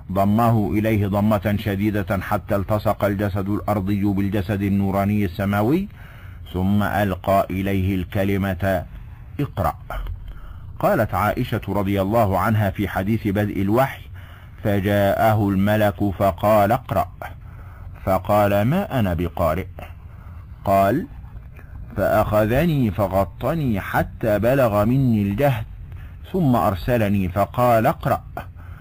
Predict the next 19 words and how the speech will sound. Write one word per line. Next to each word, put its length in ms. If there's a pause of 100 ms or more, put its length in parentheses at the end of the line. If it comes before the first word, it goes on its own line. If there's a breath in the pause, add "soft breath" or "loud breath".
(340 loud breath)
فقلت: 760 (100)
'ما 500
أنا 100
بقارئ.' 500 (960 loud breath)
فأخذني 840
فغطني 760
الثانية 720
حتى 640
بلغ 480
مني 380
الجهد، 440 (760 loud breath)
ثم 260
أرسلني 840
فقال: 600
'اقرأ.' 400 (960 loud breath)
فقلت: 720 (160)
'ما 560
أنا 160
بقارئ.' 540